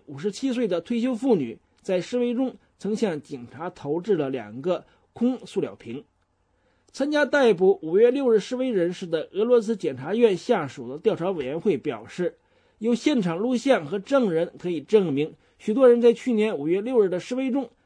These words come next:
参加了骚乱和暴力行动。对骚乱参加者的调查仍在持续，任何一名违法者、对警察施加暴力行为的人都不会逍遥法外。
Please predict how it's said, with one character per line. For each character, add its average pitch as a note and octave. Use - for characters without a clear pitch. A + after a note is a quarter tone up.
参 G3+
加 G3+
了 F#3+
骚 A#3
乱 B3
和 E3
暴 G3
力 A#2
行 A#2
动。 D#3+
对 C4+
骚 C4+
乱 C4
参 B3
加 C#4
者 E3+
的 B2+
调 A3+
查 D#3
仍 D#3
在 C3+
持 -
续， D#3+
任 D4
何 A3+
一 B3
名 A#3
违 G#3+
法 F3+
者、 B2+
对 A3+
警 C3+
察 D#3+
施 G3
加 A#3+
暴 B3+
力 F3
行 G3
为 A3+
的 E3
人 C3+
都 A#3+
不 F#3
会 F3+
逍 D3
遥 A#2
法 A2+
外。 C3